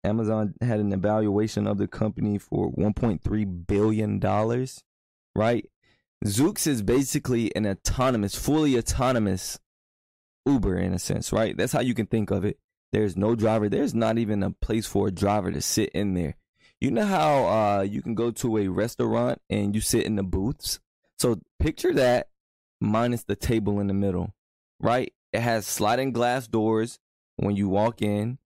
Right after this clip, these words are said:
and it has the booth seatings on the front side of it and the back side of it. Completely autonomous.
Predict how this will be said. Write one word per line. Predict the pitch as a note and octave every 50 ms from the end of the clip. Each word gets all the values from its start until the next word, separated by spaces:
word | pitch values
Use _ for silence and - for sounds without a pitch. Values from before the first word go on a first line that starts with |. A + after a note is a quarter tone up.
| _ _ _ _ _ _ _ -
and | - G2+ G2+ G#2
it | G2+
has | A#2 A2+ A#2 G#2+ A2 A2 G#2+ G#2 - - _ _ _ _ _ _ _ _ _ -
the | - G#2+
booth | G#2 G2 F#2+ C#3+ D3 -
seatings | - - - G2 G2 - F2 F2+ F#2+ G2 - - - _ _ _ -
on | F#2+ G2 G2 F#2+ F#2+ F#2+ F#2+ - - _ -
the | - F#2+ F#2+ F#2 F#2 F#2 F2 -
front | - - - A2 G#2+ A2
side | - G#2+ G#2 G#2+
of | A2 G#2+
it | A2+
and | A2+ A2 G#2+
the |
back | G#2 F#2+ B2 B2+ B2 G#2
side | G2+ G2+ F#2+ F#2
of | F#2 F2+ F2
it. | F2 - _ _ _ _ _ _ _ _ _ _ -
Completely | - G2+ G2 - _ - - D3 D3+ D3+ C#3 D3 C#3
autonomous. | B2+ B2 B2 - - - - A#2+ A2+ G#2+ G2 G2 - F#2 - - _